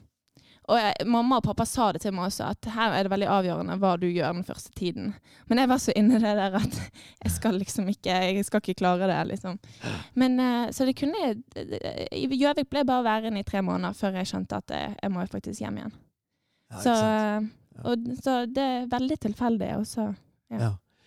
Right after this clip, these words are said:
Speaker 2: Og det skal jo litt, men det skal jo litt mot til likevel, liksom, når du har en sånn opplevelse på Gjøvik bak
Speaker 1: Ja.
Speaker 2: deg, og så
Speaker 1: Mm.
Speaker 2: kom hit etter. Og det er klart at skulle du ha gjort alt selv, så hadde det kanskje vært vanskelig å mobilisere.
Speaker 1: Ja.
Speaker 2: Du er liksom avhengig av
Speaker 1: Ja.
Speaker 2: at kanskje noen ser, og noen bryr seg,
Speaker 1: Ja.
Speaker 2: eller?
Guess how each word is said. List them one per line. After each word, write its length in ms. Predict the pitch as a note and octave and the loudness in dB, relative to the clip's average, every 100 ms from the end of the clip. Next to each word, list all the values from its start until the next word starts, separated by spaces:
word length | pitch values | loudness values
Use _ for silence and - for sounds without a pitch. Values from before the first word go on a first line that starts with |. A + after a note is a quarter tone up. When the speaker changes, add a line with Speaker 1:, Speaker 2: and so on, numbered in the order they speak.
| - | -12
Speaker 2:
Og 180 | - D#3+ E3 | -2 -2 0
det 80 | C#3+ | 0
skal 160 | - | 4
jo 80 | G3 | 4
litt, 100 | D3+ | 4
men 220 | B2+ D3+ | -2 -4
det 60 | C#3 | -4
skal 120 | - G3 | 2 2
jo 60 | D3 | 2
litt 80 | |
mot 200 | C3+ E3+ - | 0 -2 -4
til 100 | - | -6
likevel, 360 | A2+ A2+ A#2 A2 | -4 -4 -2 -2
liksom, 220 | G#2 A2 G#2 | -4 -8 -4
når 40 | |
du 60 | G#2 | -2
har 80 | A2+ | -2
en 80 | G#2 | -4
sånn 160 | - G#2 | -4 -6
opplevelse 420 | G#2+ G#2 G#2 G2+ | -4 -6 -6 -10
på 120 | - | -8
Gjøvik 460 | G#2+ G#2 G2 - - | -8 -8 -12 -16 -20
bak 240 | - A2 A3 | -12 0 2
Speaker 1:
Ja. 120 | G3+ | 2
Speaker 2:
deg, 120 | G#2 | 0
og 80 | F#2 | -4
så 200 | - A2 F#2 F2+ _ - | -2 -2 -4 -10 _ -2
Speaker 1:
Mm. 300 | A3 G3+ - | 0 0 -2
Speaker 2:
kom 160 | A#2 G#2+ | -2 0
hit 240 | C3 C3 | -2 -4
etter. 180 | F#2 - - | -10 -12 -6
Og 80 | |
det 60 | C3+ | -4
er 80 | C#3 | -2
klart 60 | A2+ | -4
at 100 | G#2+ - _ _ _ _ _ | -4 -8 _ _ _ _ _
skulle 300 | - - B2+ | -12 -2 2
du 60 | B2 | 4
ha 60 | B2 | 2
gjort 160 | B2+ - | 0 -4
alt 140 | C#3 | -6
selv, 220 | - G#3+ | -2 -2
så 80 | - | -2
hadde 140 | C#3+ C3 | -6 -6
det 40 | |
kanskje 220 | A#2 A2+ | -8 -8
vært 60 | A2+ | -10
vanskelig 240 | C#3 - A#2 | -10 -8 -8
å 20 | |
mobilisere. 540 | G2+ - G2+ - E3+ - _ _ _ _ _ - | -8 -8 -8 -4 -6 -8 _ _ _ _ _ -2
Speaker 1:
Ja. 180 | G#3+ | 0
Speaker 2:
Du 40 | G3+ | 0
er 60 | |
liksom 240 | C#3+ A2+ G#2+ | 0 -2 -2
avhengig 500 | B2+ D#3 C3+ A2 F2+ | 0 0 0 -2 -8
av 260 | D#2+ F2 G2 _ _ | -14 -16 -20 _ _
Speaker 1:
Ja. 200 | G#3+ G#3 | -4 -4
Speaker 2:
at 60 | G3+ - _ | -4 -12 _
kanskje 240 | - G#2+ G2+ | -8 -6 -4
noen 260 | G2+ F#2+ | -4 -4
ser, 360 | - B2+ A#2+ F#2 | -4 -4 -4 -8
og 60 | |
noen 140 | F#2+ F#2+ | -12 -12
bryr 160 | G#2+ E3 | -8 -8
seg, 220 | B2 A#2 - | -8 -10 -4
Speaker 1:
Ja. 240 | A3+ F#3+ G#3 | -2 -2 -6
Speaker 2:
eller? 200 | C3+ | -12